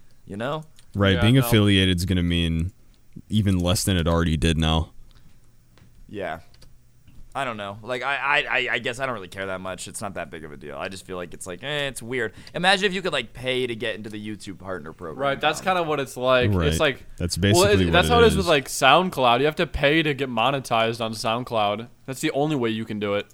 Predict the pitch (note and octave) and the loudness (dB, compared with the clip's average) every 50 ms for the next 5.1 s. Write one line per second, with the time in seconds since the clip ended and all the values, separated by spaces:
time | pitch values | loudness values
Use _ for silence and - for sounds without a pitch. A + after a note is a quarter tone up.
0 | _ _ _ - B2+ B2+ A#2 C#3 C#3 C#3 C3+ B2+ C3 C3 B2 B2 A2+ - - A#2 | _ _ _ -10 -10 -6 -2 -2 -2 -2 -2 -2 -4 -4 -4 -6 -8 -4 -4 -4
1 | A#2+ A#2+ - B2+ A#2 A2 A2 A#2 A2 A2 A#2 A2+ A2 - B2 A2 A#2+ A#2 - A#2+ | -2 -2 -2 -4 -4 -4 -6 -10 -8 -6 -6 -6 -6 -8 -8 -6 -6 -6 -6 -6
2 | A2+ - - - - A#2 A2 G2+ - - C3 B2+ B2 A2 G#2 G2+ G2 - - _ | -10 -10 -12 -6 -4 -4 -4 -4 -6 -6 -6 -4 -4 -4 -6 -6 -8 -12 -20 _
3 | - C#3+ C#3 B2+ B2 C#3 C#3 C#3+ C3+ C3 B2+ B2 B2 B2+ A2 - - A#2 A2+ G#2 | -8 -8 -8 -4 -4 -2 -2 0 0 2 2 2 0 -2 -8 -6 -4 -4 -2 -2
4 | G2+ F#2 C#3 A#2 G2+ G2 - A#2 A#2+ A2+ G#2+ A2 A2+ A2 G#2+ G#2+ G2+ G2+ G2+ G2+ | -4 -8 -8 -10 -10 -8 -8 -8 -8 -6 -4 -4 -6 -4 -6 -6 -6 -6 -6 -8
5 | - | -12